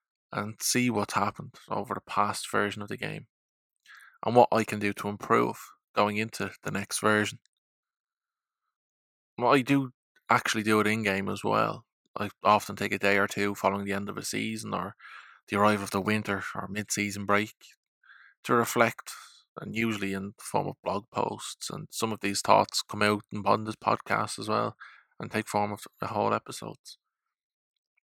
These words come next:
The only thing is, I know I'm not perfect, and I know there are far better and far more knowledgeable people out there about this game than me.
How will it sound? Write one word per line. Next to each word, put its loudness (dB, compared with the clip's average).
The 0
only -4
thing 0
is, 4
I 4
know 8
I'm 6
not -2
perfect, 4
and 2
I 0
know 4
there 2
are -4
far 8
better 2
and -10
far 8
more 4
knowledgeable 2
people -6
out -2
there -6
about 0
this 0
game -4
than -8
me. -10